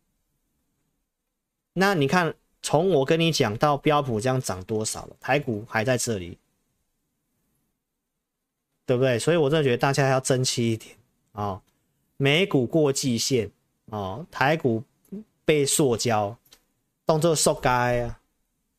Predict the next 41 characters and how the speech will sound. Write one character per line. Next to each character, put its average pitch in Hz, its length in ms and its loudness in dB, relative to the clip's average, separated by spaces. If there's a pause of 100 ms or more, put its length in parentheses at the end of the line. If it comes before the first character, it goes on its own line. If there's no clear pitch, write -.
(880)
哦， 98 120 -10
因 113 40 -6
为 147 100 0
大 185 100 0
家 202 200 2
都 202 400 0 (120)
拥 135 220 0
抱 202 180 2
美 127 220 2
元 101 220 0
嘛， 113 300 -2
都， 170 320 0 (680)
都 196 160 2
跑 147 160 2
去 170 100 2
换 180 180 2
美 131 220 2
元 110 300 0
啊， 120 100 0
都 170 140 0
放 175 260 0
美 127 140 2
元 117 200 2
定 143 200 2
存 104 260 -6
啊， 101 240 -4
然 120 80 0
后 151 260 2
还 135 140 2
跟 151 140 2
你 123 40 -2
做 139 160 0
台 107 240 -2
股。 104 160 -12 (1800)
台 139 180 2
湾 202 180 2
人 147 160 2
就 143 80 2
是 139 120 2
这 117 220 0
样， 101 220 -4